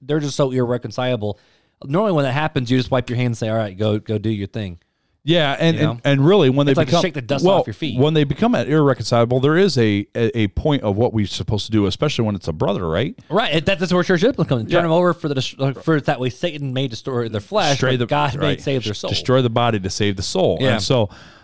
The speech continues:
Speaker 2: you know, with the world, we expect it, right? With the world, we have to take it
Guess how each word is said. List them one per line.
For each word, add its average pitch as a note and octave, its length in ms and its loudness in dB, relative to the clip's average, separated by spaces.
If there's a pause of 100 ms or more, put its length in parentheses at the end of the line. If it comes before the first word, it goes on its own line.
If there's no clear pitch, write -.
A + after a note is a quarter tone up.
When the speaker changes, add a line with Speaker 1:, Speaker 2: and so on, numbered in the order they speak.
(100)
Speaker 2:
you A#2+ 140 2
know, B2 100 4
with B2 160 2
the A#2 80 0
world, F3 400 4
we C3+ 140 4
expect - 560 -4
it, - 100 -14
right? F#2+ 260 -2 (240)
With C#3+ 180 2
the A#2+ 80 2
world, F#3 440 6
we C#3+ 140 4
have C#3 220 2
to - 80 -6
take - 420 -4
it - 260 -12